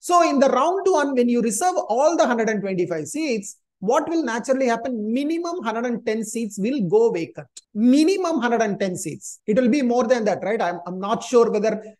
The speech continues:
everyone will join the Telugu minority seat. So minimum hundred and ten seats will go vacant. Similarly, if you look at the Christian minority, there are only sixteen applicants, one six applicant.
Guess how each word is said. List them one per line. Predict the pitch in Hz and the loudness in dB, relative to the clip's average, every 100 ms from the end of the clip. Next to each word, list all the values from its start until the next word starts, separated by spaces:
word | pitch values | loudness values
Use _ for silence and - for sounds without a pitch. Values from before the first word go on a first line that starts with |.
| _ | _
everyone | 208 196 175 254 247 240 220 | 4 4 4 2 2 -2 0
will | 220 196 | 0 0
join | 190 185 190 | -2 -2 -2
the | 190 | -2
Telugu | 185 165 175 | -4 -4 -4
minority | 156 151 151 135 170 | -6 -8 -10 -6 -6
seat. | 277 233 - _ | -4 -6 -8 _
So | - 262 | 0 2
minimum | 202 196 220 262 269 294 277 302 320 - | 4 2 2 4 2 2 0 -2 -4 -6
hundred | 202 214 | -4 -2
and | 220 208 | -2 -2
ten | 208 202 | -4 -4
seats | 196 202 190 190 | -4 -6 -6 -4
will | 190 190 | -2 -2
go | 156 151 | -6 -8
vacant. | 139 - 101 _ - | -10 -14 -20 _ -18
Similarly, | - 330 370 320 247 269 | -4 0 4 4 4 2
if | 240 | 0
you | 233 | 0
look | 220 226 | 0 2
at | 269 269 - - | 0 0 -6 -2
the | 202 | 0
Christian | 240 277 - 311 254 | 0 -2 0 2 2
minority, | 202 180 170 170 190 | 2 -2 -2 -2 2
there | 240 | 4
are | 269 277 | 4 4
only | 262 285 | 4 0
sixteen | - 320 320 - - 320 330 330 - | 0 -2 -2 -4 0 2 2 0 -2
applicants, | - 226 202 175 151 143 | -4 -2 -2 -4 -6 -8
one | 175 226 208 | -4 -4 -2
six | 262 196 - - | -6 -6 -8 -8
applicant. | 175 214 190 151 | -6 -4 -6 -8